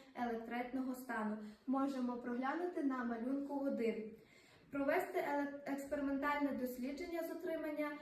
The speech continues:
електретного ефекту в домашніх умовах, оцінити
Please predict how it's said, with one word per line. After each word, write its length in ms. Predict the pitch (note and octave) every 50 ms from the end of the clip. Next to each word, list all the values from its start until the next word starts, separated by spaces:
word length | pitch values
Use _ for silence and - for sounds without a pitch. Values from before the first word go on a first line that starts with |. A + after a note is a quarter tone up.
| - -
електретного 720 | C4 C4 B3+ B3 B3 - C4 B3+ B3+ - C4 C4+ C4 B3 A#3+ A#3+
ефекту 340 | - C4+ C#4+ C#4+ - F#4
в 100 | E4+ C4
домашніх 600 | A#3+ C#4 B3 A#3+ A#3+ A#3+ C4 - D4 C#4+ D4 D4
умовах, 580 | F4 D#4+ D#4+ D4+ C#4+ C#4 B3+ B3 B3+ B3+ - - - - - - - -
оцінити 500 | C4 C#4 C#4 - D4 C#4+ D4 C#4+ C#4